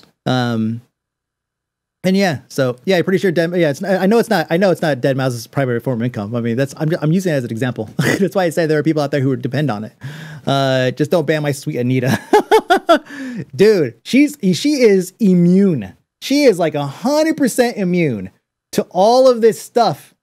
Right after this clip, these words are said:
It's crazy. It's crazy what she's, she's, she could potentially get away with. Um, there's someone that showed her, wait, what? Showed her boobs twice and got either twenty-four hour ban. Yeah, I mean,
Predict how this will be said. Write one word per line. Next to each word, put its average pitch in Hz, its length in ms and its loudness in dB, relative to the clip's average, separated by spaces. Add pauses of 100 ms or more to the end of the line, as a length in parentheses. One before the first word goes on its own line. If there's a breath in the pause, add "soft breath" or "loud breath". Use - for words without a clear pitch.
(180)
It's - 60 -20
crazy. 185 680 -2
It's - 200 -16
crazy 285 400 0
what 120 100 -4
she's, 113 300 -8
she's, 135 380 -8
she 160 120 -6
could - 200 -6
potentially 139 340 -2
get 127 100 -4
away 127 140 0
with. 120 180 -2 (440 loud breath)
Um, 135 600 0 (600)
there's 156 120 2
someone 202 240 2
that 185 140 2
showed 180 240 0
her, 180 160 -2
wait, 135 240 -2
what? 185 260 0
Showed 175 220 0
her 170 60 0
boobs 156 320 -2
twice 185 480 -2
and 139 140 -2
got 139 180 2
either 139 200 2
twenty-four 156 440 -2
hour 147 120 0
ban. 135 220 -2
Yeah, 170 240 2
I 165 100 0
mean, 214 280 2